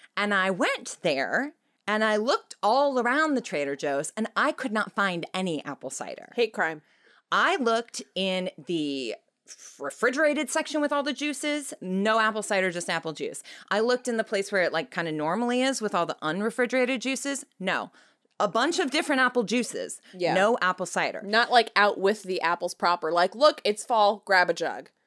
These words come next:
Speaker 1: Yeah.
Speaker 2: Which is where it normally is.
Speaker 1: Well, and then I also, I looked around for, like, I was like, "Maybe it's on a special display somewhere." No, I could not fucking find any. And then I came home and I was like, "Is there an apple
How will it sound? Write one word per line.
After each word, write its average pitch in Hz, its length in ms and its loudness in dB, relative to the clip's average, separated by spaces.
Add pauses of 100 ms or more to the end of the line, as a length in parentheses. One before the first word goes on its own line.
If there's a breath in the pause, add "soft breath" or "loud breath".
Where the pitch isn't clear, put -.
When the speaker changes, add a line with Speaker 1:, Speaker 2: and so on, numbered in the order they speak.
Speaker 1:
Yeah. 320 300 2
Speaker 2:
Which 226 100 2
is 208 80 -6
where 269 160 4
it 247 60 0
normally 285 440 -2
is. - 40 -2
Speaker 1:
Well, 311 220 4
and 302 200 4
then 311 100 4
I 311 140 2
also, 294 460 0
I 254 140 2
looked 254 320 2
around 247 320 2
for, 254 120 -2
like, 220 200 2 (180)
I 208 60 2
was 220 120 0
like, 214 120 0
"Maybe 175 240 -2
it's 190 120 -8
on 214 120 0
a 220 40 -4
special 220 440 -2
display 247 580 2
somewhere." 151 560 -4
No, 240 300 0
I - 80 -4
could 240 240 -2
not 226 260 -4
fucking 196 280 -4
find 214 360 -2
any. - 300 -12 (520 loud breath)
And 208 160 -2
then 269 80 0
I 302 80 0
came 247 240 -2
home 180 280 -4
and 185 100 -4
I 180 80 -2
was 180 160 -8
like, 180 320 -6 (320)
"Is 190 140 -10
there 190 180 -6 (200)
an - 60 -12 (120)
apple 208 480 -6